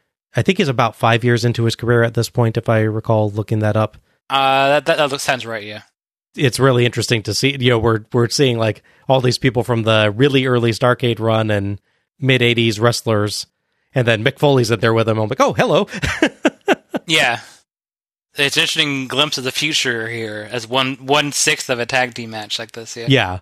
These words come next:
Speaker 1: yeah.
Speaker 2: So, Mondo Guerrero, who alternately, so his name is spelled M A N D O.
Speaker 1: Yes. It's Armando, right, is the
Speaker 2: Yeah, correct, yeah. He's most notable for training the original wrestlers in Glow.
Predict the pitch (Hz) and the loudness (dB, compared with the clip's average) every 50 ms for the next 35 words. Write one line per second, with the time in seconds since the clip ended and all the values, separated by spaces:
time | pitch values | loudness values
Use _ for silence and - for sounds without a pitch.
0 | - _ 117 107 92 92 95 - _ _ _ _ _ _ _ _ _ _ _ _ | -10 _ -4 -4 -4 -4 -8 -12 _ _ _ _ _ _ _ _ _ _ _ _
1 | _ _ _ _ _ _ _ _ _ _ _ _ _ _ _ _ _ _ _ _ | _ _ _ _ _ _ _ _ _ _ _ _ _ _ _ _ _ _ _ _
2 | _ _ _ _ _ _ _ _ _ _ _ _ _ - - 147 139 135 135 131 | _ _ _ _ _ _ _ _ _ _ _ _ _ -6 -2 0 0 0 0 0
3 | 131 127 127 127 127 135 156 196 220 185 151 139 120 127 117 117 110 110 107 104 | -2 -2 -4 -4 0 2 2 2 2 0 -2 -2 -2 -4 -4 -4 -4 -4 -6 -6
4 | 107 107 107 131 131 127 120 - _ - 131 151 170 - 185 156 135 127 127 117 | -10 -10 -8 -8 -8 -8 -8 -12 _ 0 2 2 2 2 0 -2 -2 -4 -6 -2
5 | - 147 139 131 139 147 156 180 214 190 170 147 - - - 139 131 131 127 120 | -2 0 0 0 0 0 0 0 0 -2 -2 -4 -6 -4 -2 0 0 2 0 0
6 | 113 - - 127 135 135 131 123 120 113 107 101 131 139 131 117 107 98 95 95 | -4 -2 -4 -2 0 0 -2 -2 -4 -6 -6 -2 -2 -2 -2 -2 -6 -8 -12 -16
7 | 95 - _ _ 139 117 95 - - - - - - _ _ _ _ - 113 101 | -18 -20 _ _ -2 -2 0 -2 -6 -6 -6 -6 -12 _ _ _ _ -4 -4 -2
8 | - 127 117 110 107 101 107 110 110 107 110 110 110 107 104 110 107 107 117 135 | 0 0 2 2 2 2 2 2 2 2 2 2 2 2 0 0 -2 -2 -4 -8
9 | - _ - 113 104 98 101 104 104 104 101 101 - 165 156 147 113 - - - | -12 _ -4 -4 -4 -4 -4 -2 -2 -2 -2 -4 -2 0 0 0 0 -2 -2 -2
10 | 156 143 - - - - 113 92 80 82 - _ _ _ _ _ _ _ _ _ | -2 -2 -2 -4 -6 -12 -12 -12 -12 -16 -18 _ _ _ _ _ _ _ _ _
11 | _ _ _ _ _ _ _ _ _ - 151 160 151 143 156 160 147 - 156 147 | _ _ _ _ _ _ _ _ _ -4 -4 -4 -2 0 -2 -2 0 0 -2 -2
12 | 143 139 135 - - 127 - - 139 135 139 135 131 120 127 123 123 120 113 107 | -2 -2 -4 -4 -6 -6 -4 -2 -2 -2 0 -2 -4 -4 -4 -4 -4 -6 -8 -6
13 | 113 131 151 160 - 165 151 131 127 127 123 - - 127 123 113 123 117 110 104 | -2 -2 -2 0 0 -2 0 0 0 -2 -2 -4 -4 -4 -6 -4 -6 -8 -8 -8
14 | - 120 135 120 101 92 101 135 | -4 -2 -2 -2 -4 -6 -14 -18